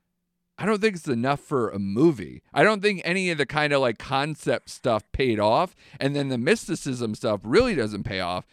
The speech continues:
'cause I find it very, very convenient that the kid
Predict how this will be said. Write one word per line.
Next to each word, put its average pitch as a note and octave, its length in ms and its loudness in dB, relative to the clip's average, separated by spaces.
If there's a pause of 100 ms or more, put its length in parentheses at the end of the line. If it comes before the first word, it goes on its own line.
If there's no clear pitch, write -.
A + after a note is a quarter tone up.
(140)
'cause D3+ 280 -2 (220)
I A#3 180 6
find G#3 320 0
it C#3+ 200 -2
very, F#3 800 0 (160)
very D3+ 520 2
convenient A2+ 680 -2 (360)
that A2+ 380 0 (540)
the B2 160 -2
kid G3 540 2